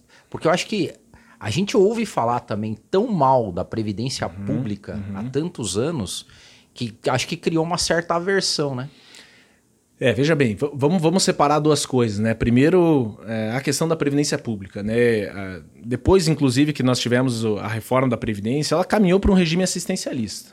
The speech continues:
Speaker 1: Aham.
Speaker 2: Então, principalmente quem tá entrando no mercado de trabalho hoje, é, hoje dois terços dos benefícios pagos pelo I N S S é
Speaker 1: Assistencial.
Speaker 2: é um salário mínimo, tá?
Speaker 1: Aham.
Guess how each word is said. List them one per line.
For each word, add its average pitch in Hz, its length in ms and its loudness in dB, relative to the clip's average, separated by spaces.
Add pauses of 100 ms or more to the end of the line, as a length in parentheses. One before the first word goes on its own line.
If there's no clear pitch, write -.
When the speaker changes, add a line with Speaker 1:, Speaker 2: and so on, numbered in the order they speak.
(140)
Speaker 1:
Aham. 113 80 2
Speaker 2:
Então, 147 300 0
principalmente 180 500 -2
quem 165 140 -2
tá 156 120 2
entrando 143 300 2
no 165 60 0
mercado 127 320 2
de - 20 -16
trabalho 113 460 0
hoje, 117 420 -4 (220)
é, 104 340 -6
hoje 143 320 2
dois 160 320 2
terços 156 400 0
dos 117 300 0
benefícios 127 760 -2
pagos 131 360 -2
pelo 117 160 -4
I - 20 -2
N 131 80 -2
S 139 180 -4
S 190 360 -4
é 175 560 -2 (120)
Speaker 1:
Assistencial. 127 600 0 (320)
Speaker 2:
é 156 160 4
um 175 120 4
salário 170 300 2
mínimo, 104 220 -2 (180)
tá? 104 220 -4
Speaker 1:
Aham. 107 220 -4